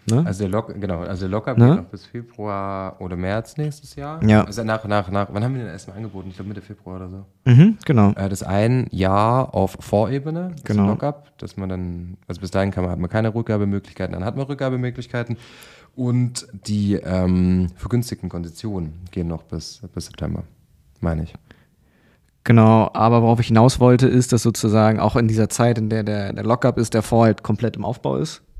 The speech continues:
Speaker 1: ähm, bedeutet, dass sich diese Gewichtungen, äh, sozusagen noch verändern können, dass neue Unternehmen reinkommen können. Ähm, natürlich alles so ein bisschen mit Vorbild, wie, sag ich mal, der Schwesterfonds der U S Venture Fund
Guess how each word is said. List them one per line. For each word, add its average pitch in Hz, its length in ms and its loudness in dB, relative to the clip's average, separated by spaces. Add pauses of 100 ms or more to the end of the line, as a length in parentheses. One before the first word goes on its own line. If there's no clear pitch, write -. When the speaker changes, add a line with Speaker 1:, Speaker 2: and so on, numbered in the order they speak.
(120)
Speaker 1:
ähm, 110 420 2 (540)
bedeutet, 113 320 6
dass 107 100 6
sich 107 80 -2
diese 104 220 0
Gewichtungen, 123 640 4
äh, 110 580 -2
sozusagen 107 380 -2
noch 104 140 0
verändern 107 420 4
können, 107 340 4
dass 101 160 0
neue 104 320 6
Unternehmen 117 440 6
reinkommen 110 560 0
können. 107 340 -2 (400)
Ähm, 104 540 6
natürlich 113 380 4
alles 117 180 4
so 123 80 4
ein 110 80 4
bisschen 110 520 0 (600)
mit - 420 0 (140)
Vorbild, 107 800 4
wie, 107 580 4
sag 101 220 2
ich 98 80 2
mal, 101 120 4
der 98 60 6
Schwesterfonds 98 920 2 (160)
der 98 320 4
U 107 160 6
S 101 120 2
Venture 104 220 4
Fund 98 320 2